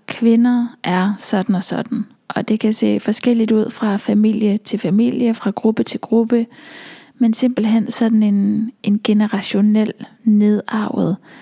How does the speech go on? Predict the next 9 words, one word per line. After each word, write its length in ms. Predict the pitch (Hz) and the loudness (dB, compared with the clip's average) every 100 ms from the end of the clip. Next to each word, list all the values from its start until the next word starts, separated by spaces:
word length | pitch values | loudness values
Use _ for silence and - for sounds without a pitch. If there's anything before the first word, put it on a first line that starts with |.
| - _ | -20 _
traumehistorik. 1040 | - 214 214 240 226 202 - - - - - | -2 2 4 4 2 -2 -4 -6 -6 -8 -8
Fordi 200 | - 226 | -2 0
vi 160 | 226 240 | 2 2
ved 140 | 262 - | -2 -2
også, 220 | 180 - | -4 -4
at 180 | 180 220 | -4 0
vi 280 | 208 208 220 - - - _ _ _ | 2 2 -2 -10 -20 -20 _ _ _
arver 300 | 220 240 269 | -2 0 0
traumer, 540 | 269 - 208 208 208 | -2 0 2 2 2